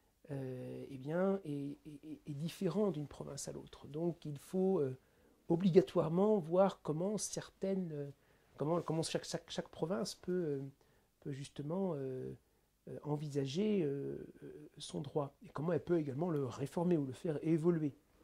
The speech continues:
puisque le droit est véritablement inscrit dans l'histoire. Et il ne faut pas oublier également que c'est le comparatisme, euh, entre ces différentes provinces, entre ces différents droits, qui va permettre...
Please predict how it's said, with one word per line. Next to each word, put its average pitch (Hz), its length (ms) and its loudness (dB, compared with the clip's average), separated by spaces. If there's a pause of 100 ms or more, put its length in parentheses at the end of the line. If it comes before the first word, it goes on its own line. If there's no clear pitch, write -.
(640)
puisque - 180 -16
le 107 60 -8
droit 117 220 0
est 123 60 -12 (500)
véritablement 135 400 -6
inscrit 131 260 -8
dans 135 80 -8
l'histoire. - 400 -10 (480)
Et 175 60 8
il 180 40 8
ne 160 40 6
faut - 100 0
pas 220 100 8
oublier 196 220 8
également 196 340 6
que - 140 2
c'est - 200 4
le 165 120 8
comparatisme, 185 920 0 (520)
euh, 139 300 -2
entre 156 280 0
ces 165 160 0
différentes 180 680 0
provinces, - 720 -10 (300)
entre 160 220 -2
ces 156 160 0
différents 185 600 0
droits, 147 400 -4 (500)
qui 254 200 2
va 214 120 8
permettre... 190 720 -2